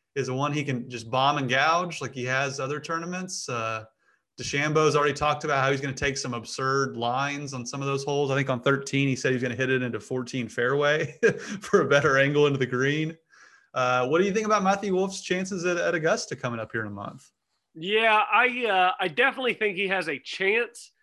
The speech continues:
Speaker 2: I don't think he will win it. Um, I just think that Augusta, there are so many quirks on and around those greens. And we see it time and time again, guys who just have a lot of experience there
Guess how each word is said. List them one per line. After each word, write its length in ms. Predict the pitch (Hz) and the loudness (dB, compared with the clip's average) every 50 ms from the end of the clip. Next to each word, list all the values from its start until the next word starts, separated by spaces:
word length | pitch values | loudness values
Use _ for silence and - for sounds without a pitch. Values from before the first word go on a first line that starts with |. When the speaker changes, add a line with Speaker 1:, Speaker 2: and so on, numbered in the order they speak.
| _ _ _ _ _ _ | _ _ _ _ _ _
Speaker 2:
I 100 | - 165 | -4 -4
don't 420 | 156 139 123 117 190 196 208 202 - | -4 -6 -4 0 0 0 0 -2 -2
think 180 | 214 208 185 | -2 -2 -2
he 120 | 156 196 190 | -2 -4 -2
will 200 | 175 165 147 135 | -2 -2 -2 -2
win 200 | 131 156 180 214 | -2 0 0 0
it. 200 | 254 254 - - _ _ _ _ _ _ _ _ _ | 0 0 -4 -10 _ _ _ _ _ _ _ _ _
Um, 480 | - 147 147 143 143 143 143 143 147 156 | -4 -2 0 2 2 0 0 -2 -4 -4
I 140 | - 156 170 | -4 -4 -2
just 240 | 156 175 175 - - | -2 -4 -6 -6 -4
think 280 | 196 190 180 165 - | -2 -2 -2 -2 -2
that 120 | - 156 127 | -4 -4 -4
Augusta, 760 | 156 147 139 117 - 175 190 196 - - - 202 196 190 185 151 | -6 -8 -8 -6 -4 -4 -4 -4 -6 -6 -4 -4 -4 -4 -4 -4
there 140 | 175 180 170 | -4 -4 -4
are 80 | 156 | -4
so 760 | 143 - - - - - - - 240 240 240 240 226 220 214 | -6 -10 -14 -14 -16 -16 -8 -4 -2 0 0 2 2 2 0
many 360 | 185 185 175 180 180 175 160 | 0 -2 -2 0 0 0 -2
quirks 720 | - - - - - 160 160 160 170 170 165 - - - - - _ - | -4 -6 -14 -12 -8 -6 -4 -4 -4 -4 -8 -12 -16 -20 -20 -20 _ -6
on 400 | 170 160 160 165 175 180 180 180 | -2 -2 0 0 0 -2 -2 -2
and 160 | 160 160 156 | -4 -6 -6
around 560 | 143 135 127 135 131 139 147 156 156 160 131 | -6 -6 -4 -2 -2 -2 -2 -2 -4 -4 -6
those 240 | 139 143 139 127 123 | -8 -8 -8 -8 -10
greens. 580 | 120 - 135 135 139 143 143 151 160 175 - - _ _ _ _ _ _ _ _ - | -12 -10 -8 -6 -6 -4 -4 -6 -6 -8 -10 -16 _ _ _ _ _ _ _ _ -8
And 160 | 180 185 185 | -6 -4 -4
we 80 | 175 175 | -4 -4
see 160 | - - 226 | -6 -4 -4
it 100 | 202 - | -4 -4
time 220 | - 180 190 185 | -2 0 0 0
and 100 | 175 156 | 0 -2
time 180 | 165 165 160 156 | -4 -4 -4 -4
again, 380 | 143 131 135 156 147 131 120 113 | -4 -6 -4 -6 -6 -6 -6 -6
guys 360 | 113 147 147 165 175 180 156 | -2 0 2 2 0 0 -4
who 140 | - 170 156 - | -6 -10 -12 -12
just 300 | - - 160 156 143 - | -10 -8 -8 -8 -8 -10
have 380 | - - - 160 175 180 180 | -12 -6 0 2 2 2 2
a 40 | 170 | 0
lot 280 | 165 156 156 156 160 156 | -4 -2 -2 -2 -2 -2
of 60 | 139 | -6
experience 680 | 135 - - - - 185 190 202 185 160 147 135 - - | -10 -12 -14 -8 -6 -4 -2 -2 -2 -2 -4 -6 -8 -6
there 400 | 135 135 131 127 131 131 131 | -2 -2 0 0 0 -2 -4